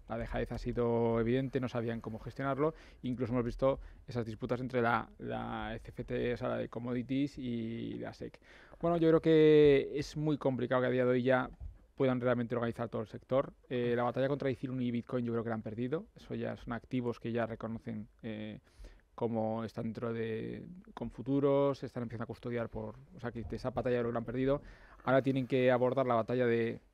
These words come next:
de, efectivamente, qué ha pasado con todos esos tokens que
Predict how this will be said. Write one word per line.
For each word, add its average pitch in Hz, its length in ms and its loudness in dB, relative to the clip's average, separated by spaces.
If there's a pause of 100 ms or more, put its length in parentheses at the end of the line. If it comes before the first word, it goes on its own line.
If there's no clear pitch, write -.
(400)
de, 117 460 -2
efectivamente, 123 440 -4
qué 131 80 -4
ha - 20 -2
pasado 123 180 -2
con 120 100 -2
todos 123 260 0
esos 113 300 -14 (340)
tokens 127 560 -4 (160)
que 110 460 -6